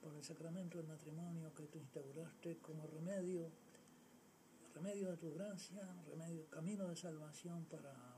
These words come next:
tus hijos y tus hijas, santifiques a tus hijos, los guardas del malo, los protejas del malo. Tú sabes cómo estamos rodeados de esta sociedad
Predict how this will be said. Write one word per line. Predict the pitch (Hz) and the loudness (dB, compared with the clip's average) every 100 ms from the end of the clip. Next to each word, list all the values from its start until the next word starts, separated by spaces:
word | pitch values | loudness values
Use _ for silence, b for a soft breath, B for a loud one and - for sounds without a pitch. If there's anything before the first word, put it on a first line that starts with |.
| - | -12
tus | - 147 196 | -10 -6 -2
hijos | 208 - 175 - | -2 0 -2 -4
y | |
tus | 139 - 196 | -10 -6 0
hijas, | 196 185 175 - - - - - - - - - - - | 0 0 -6 -8 -14 -14 -12 -12 -12 -14 -16 -16 -14 -4
santifiques | - 160 175 247 226 196 143 | -2 2 2 2 0 0 -2
a | |
tus | 147 131 - | -6 -10 -10
hijos, | - - - - - | -14 -14 -18 -16 -8
los | 151 | -4
guardas | 170 185 151 139 | 0 0 -2 -6
del | 127 135 | -8 -8
malo, | 131 117 120 117 | -10 -10 -10 -10
los | 131 | -12
protejas | - 147 160 - 147 | -10 -8 -6 -6 -6
del | 131 127 | -8 -10
malo. | 123 - - - | -10 -12 -16 -10
Tú | - | -4
sabes | 156 185 170 165 | -2 0 0 -2
cómo | 160 147 | -4 -4
estamos | - 160 151 | -4 -4 -4
rodeados | 147 143 156 185 165 135 | -4 -2 0 2 2 0
de | |
esta | 151 156 | -4 -6
sociedad | - 147 - 139 165 | -8 -8 -8 -4 -2